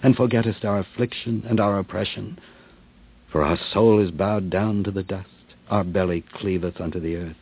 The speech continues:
Arise for our help, and redeem us for thy mercy's sake. Psalm forty-five. My heart is inditing a good matter.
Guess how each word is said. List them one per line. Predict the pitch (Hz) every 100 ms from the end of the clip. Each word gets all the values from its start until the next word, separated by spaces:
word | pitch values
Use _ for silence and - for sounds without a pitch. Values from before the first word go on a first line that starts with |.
| _ _ _ _ _ -
Arise | 139 131 143 131 127 120 -
for | 104
our | 104 98
help, | 107 113 - - _ _ _ _ _ _ -
and | 123
redeem | 113 95 98 87
us | 85 -
for | -
thy | 73 69
mercy's | 73 78 - 71 -
sake. | - - - - _ _ _ _ _ _ _ _ _ _ _ _ _ _ _ - -
Psalm | 95 110 107
forty-five. | 110 101 92 - 65 55 53 _ _ _ _ _ _ _ _ _ _ _ _ _ _ -
My | 69 98 113
heart | 95 101 95 92
is | 76
inditing | 80 64 69 78 78 71
a |
good | 64 - 85 71
matter. | 71 71 76